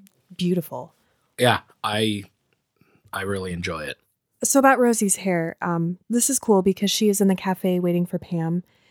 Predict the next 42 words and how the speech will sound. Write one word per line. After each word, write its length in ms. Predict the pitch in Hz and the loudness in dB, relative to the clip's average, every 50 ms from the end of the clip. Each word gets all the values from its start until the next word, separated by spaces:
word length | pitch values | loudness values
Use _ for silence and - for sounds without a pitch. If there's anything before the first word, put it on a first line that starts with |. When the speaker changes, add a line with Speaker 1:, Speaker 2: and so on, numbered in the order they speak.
| _ _ _ | _ _ _
Speaker 1:
and 160 | - 202 196 208 | 2 4 6 8
no 120 | 226 233 | 8 8
one 140 | 240 226 220 | 8 8 6
has 140 | 208 202 - | 4 4 2
seen 180 | - 202 185 | 2 2 4
her 80 | 185 175 | 4 2
hair 200 | 175 180 170 165 | 2 0 0 0
yet 160 | 165 165 160 | 0 0 -2
except 320 | 160 156 - - 175 - - | -2 -4 -4 -6 -6 -8 -8
for 260 | - 165 160 156 151 - _ _ - - _ _ - | -6 -6 -6 -6 -6 -10 _ _ -20 -20 _ _ -8
Rhoda 300 | 185 175 160 156 156 156 | -4 -4 -4 -4 -4 -6
and 240 | 165 165 165 170 | -8 -8 -8 -8
those 180 | - 160 160 - | -8 -8 -10 -8
guys. 320 | - 175 175 185 - - - _ _ _ _ _ _ _ _ _ _ _ _ _ - | -10 -10 -12 -10 -12 -14 -14 _ _ _ _ _ _ _ _ _ _ _ _ _ 4
And 340 | 208 196 196 190 190 190 - | 4 6 6 6 4 2 2
she's 180 | - 349 349 - | 2 2 2 2
standing 360 | - 262 247 247 247 247 247 | 4 4 4 4 4 4 2
there, 340 | 240 240 240 233 233 240 240 - | 2 2 0 0 0 0 -2 -2
and 380 | - 208 202 202 202 202 208 | 0 0 2 2 2 2 0
at 80 | - - | 0 -2
the 60 | - - | -4 0
same 200 | - 359 359 349 | 2 2 2 2
time, 400 | - - 311 294 294 294 269 240 | 0 0 0 2 2 4 4 4
Norman 460 | 220 220 226 233 233 233 233 233 233 | 4 4 4 4 4 4 2 2 0
is 500 | - - 202 202 196 196 196 196 - - | 0 0 -2 0 0 0 0 -2 -2 -2
walking 560 | 185 175 175 190 214 226 - - 254 247 240 | -2 -2 0 0 -2 -2 -2 0 0 2 4
by, 520 | 226 208 208 214 214 214 214 214 214 214 - - - _ _ _ _ | 4 2 2 2 0 0 0 -2 -2 -4 -6 -10 -20 _ _ _ _
and 140 | - 214 196 | 0 0 2
he 140 | 196 220 220 | 4 2 2
sees 640 | 208 - - - - 285 285 262 226 214 208 208 - | 0 0 -2 0 2 2 4 4 4 2 2 0 0
this 420 | 202 196 190 190 185 - - - - _ - | 2 4 4 4 4 2 -2 -6 -8 _ -10
cute 340 | - - - 294 294 240 226 - _ - | -4 0 2 2 2 0 -2 -8 _ 0
blonde 540 | 220 208 208 220 226 226 226 226 220 214 214 | 2 4 4 4 4 4 4 4 4 2 2
with 160 | 202 - 196 | 0 0 0
a 40 | 180 | 2
nice 460 | 180 185 202 208 208 - - - - _ _ - | 2 4 4 2 2 0 -2 -6 -10 _ _ -2
ass, 560 | 196 196 185 175 175 185 - - - - - - | 0 0 0 0 0 -2 -2 -2 -4 -4 -4 -2
like, 160 | 180 170 - _ _ - | -2 -2 -4 _ _ -12
facing 400 | - - 247 233 220 - 226 202 | -2 0 2 2 4 4 4 4
away 220 | 185 185 190 214 | 6 6 4 4
from 240 | 214 - 208 202 190 | 4 2 2 2 4
him 340 | 185 175 175 165 175 190 | 4 4 4 4 4 2